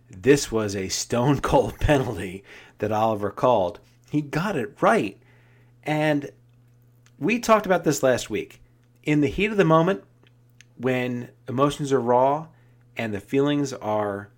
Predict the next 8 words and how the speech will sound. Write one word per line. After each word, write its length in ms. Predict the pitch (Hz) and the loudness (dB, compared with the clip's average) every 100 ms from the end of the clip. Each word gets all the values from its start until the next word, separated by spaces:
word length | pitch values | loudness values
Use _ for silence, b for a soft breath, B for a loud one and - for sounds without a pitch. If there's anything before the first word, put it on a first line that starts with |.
| _ _ _ | _ _ _
tender, 540 | - 170 156 104 101 - b b b b _ _ _ | -2 0 2 0 -2 -8 b b b b _ _ _
we 120 | 190 | -4
can 260 | 196 156 - | -2 -4 0
almost 580 | 175 254 240 127 104 - | 8 8 8 4 2 -2
accept, 600 | 101 - 107 82 - - - _ _ _ _ _ _ _ - - | -8 -4 -6 -6 -12 -20 -20 _ _ _ _ _ _ _ -20 0
I 140 | 135 | 2
didn't, 380 | 123 90 98 - _ | 2 -2 -10 -14 _
but 280 | 127 120 - | 0 0 -2